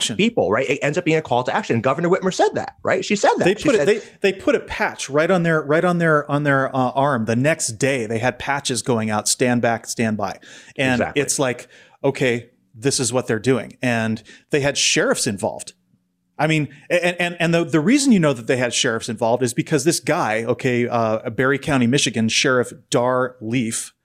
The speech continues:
Speaker 1: <laughs> what a name. Uh,
Speaker 2: Yeah, what a name. <laughs>
Speaker 1: he was actually on stage at a rally with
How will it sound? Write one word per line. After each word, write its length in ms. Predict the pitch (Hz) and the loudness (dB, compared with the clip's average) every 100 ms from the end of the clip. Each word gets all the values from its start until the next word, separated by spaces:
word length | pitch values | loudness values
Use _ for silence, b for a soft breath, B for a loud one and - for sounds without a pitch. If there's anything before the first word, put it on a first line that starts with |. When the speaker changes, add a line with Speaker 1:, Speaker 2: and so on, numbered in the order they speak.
| _ | _
Speaker 1:
<laughs> 240 | _ - - | _ -6 0
what 120 | 147 | 2
a 60 | |
name. 260 | 120 120 107 B B B B | 2 0 -2 B B B B
Uh, 120 | 127 | 0
Speaker 2:
Yeah, 140 | 113 101 | 2 2
what 120 | 113 | 0
a 60 | 98 | 0
name. 340 | 92 104 - _ - | 0 -2 -4 _ -2
<laughs> 140 | 226 | 2
Speaker 1:
he 140 | 254 | 4
was 160 | 311 247 - | 4 2 0
actually 400 | 202 240 - 214 | -2 0 0 2
on 180 | 185 190 | 2 2
stage 500 | - - 214 165 147 | 2 2 2 2 0
at 140 | 131 | -2
a 40 | |
rally 440 | 120 127 160 120 113 | 0 0 0 0 -4
with 400 | 113 135 - | -2 -2 -2